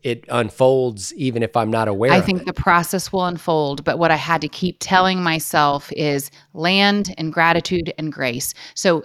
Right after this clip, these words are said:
Speaker 2: I can write a really sucky part of my life. Where's the grace in that sucky part, and where's the gratitude? And that's
Speaker 1: Wow.
Speaker 2: what brought healing for me.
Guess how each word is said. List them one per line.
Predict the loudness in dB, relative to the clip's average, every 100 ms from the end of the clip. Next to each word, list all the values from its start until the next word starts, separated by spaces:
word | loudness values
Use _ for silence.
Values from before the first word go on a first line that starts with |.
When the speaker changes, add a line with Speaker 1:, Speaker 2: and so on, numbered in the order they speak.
| 2
Speaker 2:
I | 2
can | 2 -2
write | 2 4 4
a | 2
really | 0 2 4 4
sucky | 2 2 2 2 2
part | 4 4 6
of | 4
my | 4 2
life. | 4 2 2 -6 -14 -20 -12
Where's | -2 0 2 2
the | 2
grace | 4 4 2 -2
in | -4 0
that | 0
sucky | 2 -2 0 -4
part, | 2 2 2
and | 0
where's | 0 0
the | -2
gratitude? | -2 2 4 4 2 2 2 4 2
And | 0
that's | 2 4 4 2
Speaker 1:
Wow. | -2
Speaker 2:
what | 2
brought | 0 2
healing | -2 -2 -2 -2 -4
for | -6 -6
me. | -2 2 4